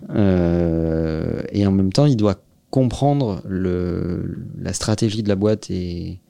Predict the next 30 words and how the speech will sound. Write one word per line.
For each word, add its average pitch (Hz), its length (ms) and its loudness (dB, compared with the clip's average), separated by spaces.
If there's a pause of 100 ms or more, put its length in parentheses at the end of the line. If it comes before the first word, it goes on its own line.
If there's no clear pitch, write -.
(480)
et 95 80 -8
le 87 120 0
projet 101 500 0 (100)
et 95 60 0
trouver 123 520 0
des 107 100 2
solutions, 104 680 -4
euh, 85 360 -4 (520)
pour, 90 340 -2
euh, 80 280 0 (880)
pour 92 160 -12
mettre 92 300 -2
en 101 120 2
œuvre 110 280 2
ce - 160 -2
qu'il 95 220 -4
est 87 80 0
nécessaire 98 480 -2
de 92 60 -2
mettre 92 240 -6
en 110 80 -2
œuvre. 95 260 -4 (520)
À - 100 -4
un - 20 2
moment, 104 340 2
la 101 180 0
com-, 101 180 -6 (220)
la, - 240 -6 (640)
la 90 120 0
finance, 117 720 0